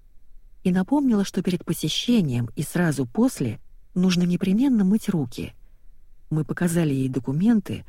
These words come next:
получили временные пропуска, прошли через двойные двери в отделение и направились к палате номер четыре.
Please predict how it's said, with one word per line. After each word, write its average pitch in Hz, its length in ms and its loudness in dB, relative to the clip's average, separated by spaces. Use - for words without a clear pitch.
получили 226 460 2
временные 156 520 2
пропуска, 131 600 -2
прошли 196 380 2
через 156 240 0
двойные 165 540 2
двери 180 380 2
в 135 60 0
отделение 135 720 0
и 185 80 2
направились 247 560 4
к - 140 -8
палате 190 440 2
номер 208 320 4
четыре. 160 640 0